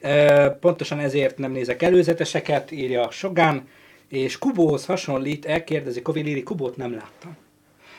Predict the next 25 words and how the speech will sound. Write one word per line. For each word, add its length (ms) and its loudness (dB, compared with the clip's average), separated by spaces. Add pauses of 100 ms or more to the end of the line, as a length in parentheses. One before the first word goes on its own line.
(120)
Tehát 180 -12
alapvetően 600 2
én 140 -4
nem, 520 -2
nem 400 -2 (260)
vagyok, 300 -2
sőt, 340 0 (320)
olyannyira 440 0
nem 180 -4
vagyok, 420 -2
ö, 220 -4
animációs 680 -6
filmfan, 640 -6
hogy 180 -6 (100)
engem 320 -4
a, 220 -2 (180)
a 400 -6
Toy 160 -2
Story 460 -6 (240)
is 300 -14
úgy, 140 -8
ahogy 220 -6
van, 240 -10 (380)
hidegen 320 -4
hagyott. 360 0